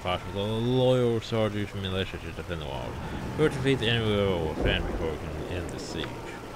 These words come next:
You must find a way to get inside the castle of Grumner. Perhaps you can reason. I heard your own reason. I'm afraid you will have to kill the general to have any hope of supplying the siege. Then I'll probably murder him.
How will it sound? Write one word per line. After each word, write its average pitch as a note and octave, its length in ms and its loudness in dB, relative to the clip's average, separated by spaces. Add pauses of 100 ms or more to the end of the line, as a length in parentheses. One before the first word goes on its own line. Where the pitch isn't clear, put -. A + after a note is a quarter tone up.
(1800)
You C3+ 60 0
must C3+ 140 4
find C#3 200 6
a C3 40 8
way C3 100 10
to A#2+ 60 6
get A#2+ 140 4
inside A2 240 2
the G2+ 60 4
castle F#2+ 320 2
of - 60 -8
Grumner. D2+ 360 -4
Perhaps G2 260 0
you G2 60 -4
can F#2+ 180 -2
reason. F2+ 260 0 (500)
I E2 120 6
heard F#2+ 260 4
your F#2 120 6
own - 80 2
reason. - 260 4
I'm - 80 4
afraid C#3+ 260 6
you C#3 120 6
will C3+ 120 8
have B2+ 120 6
to A#2 80 -2
kill C#3+ 220 4
the G2+ 100 -2
general D#2 240 0
to D#2+ 120 -2
have D#2+ 240 0
any E2+ 120 0
hope E2 160 -2
of C#2+ 80 -8
supplying F2+ 340 -2
the B1+ 80 -8
siege. - 140 -8 (4000)
Then F3 240 12
I'll D3+ 60 8
probably A#2+ 360 8
murder G2 260 4
him. G2 220 0